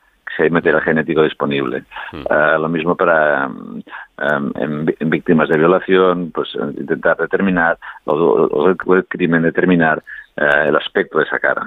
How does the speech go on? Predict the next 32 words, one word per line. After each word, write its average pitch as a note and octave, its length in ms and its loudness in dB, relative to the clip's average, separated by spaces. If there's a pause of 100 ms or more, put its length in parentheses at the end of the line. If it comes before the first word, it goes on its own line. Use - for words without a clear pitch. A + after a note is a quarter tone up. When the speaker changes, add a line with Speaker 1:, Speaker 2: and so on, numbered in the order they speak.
(140)
Speaker 1:
Y E2+ 60 -4
entonces E2 240 0
es - 40 -4
algo F2+ 180 2
que F2 100 0 (160)
me D#2+ 200 -4
parece E2 260 2
que F2+ 60 2
aquí F2+ 260 0
hay F2 120 4
trabajo E2+ 360 0
para E2+ 160 2
hacer E2+ 220 -4
adelante, D#2 720 2
pues, - 160 -20
muchísimo. - 520 -8 (400)
Hay, A#2 240 2
hay B2+ 140 6
un C3+ 80 4
segundo C3 220 6
aspecto, G#2+ 520 -2 (140)
Speaker 2:
Sí. - 160 -8
Speaker 1:
no F#2 60 -2
sé G2+ 120 0
si F#2 60 -2
quieres F2+ 240 4
comentarlo, F#2+ 580 0 (340)
que G#2+ 100 2
es - 80 -4
al G#2+ 120 0
revés, F#2 360 0
¿no? A#2+ 220 -6